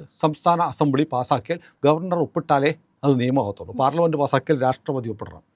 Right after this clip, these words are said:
അപ്പോൾ ആർ എൻ രവി എന്ന് പറയുന്ന ഐ പി എസുകാരനാണ്, ഐ പി എസ് ഓഫീസറായ ഗവർണറാണ്, ബി ജെ പിക്കാരനാണ്. അത് ഗവർണർ പിടിച്ചു വെച്ചിരിക്കുന്നത് ശരിയാ-, ശരിയല്ല. ഗവർണർ എന്ത് ചെയ്യണം? മൂന്ന് മാസത്തിനകം തീരുമാനം എടുക്കണമെന്ന് പറഞ്ഞു.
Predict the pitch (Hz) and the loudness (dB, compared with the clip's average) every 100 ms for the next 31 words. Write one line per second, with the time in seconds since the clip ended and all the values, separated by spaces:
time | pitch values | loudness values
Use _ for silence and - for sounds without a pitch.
0 | _ _ _ _ 156 196 170 202 247 220 | _ _ _ _ 4 6 8 8 8 6
1 | 185 190 170 175 165 165 202 - 214 185 | 6 2 0 0 0 0 -4 -2 -2 0
2 | 123 87 80 214 _ 147 170 180 185 175 | -2 -4 -16 -20 _ -4 -2 -2 -2 0
3 | 160 151 147 131 120 98 104 127 143 139 | 2 2 2 0 -4 -8 -4 2 2 2
4 | 135 - - _ - - - - 220 226 | 0 -2 -8 _ -20 -20 -18 6 8 8
5 | 208 175 147 180 214 208 170 180 165 185 | 6 4 6 8 6 2 2 0 0 0
6 | 160 156 147 131 123 127 - - 131 117 | 0 0 -2 -2 0 0 -2 -2 0 0
7 | 95 - _ _ _ - 180 247 233 202 | -4 -12 _ _ _ 6 8 10 6 2
8 | 175 175 190 214 _ _ _ - 151 202 | 2 4 4 0 _ _ _ 2 4 6
9 | 190 151 160 180 151 147 139 127 123 127 | 4 4 4 2 0 2 0 0 -2 -2
10 | 120 104 107 104 87 85 | -4 -8 -12 -16 -16 -20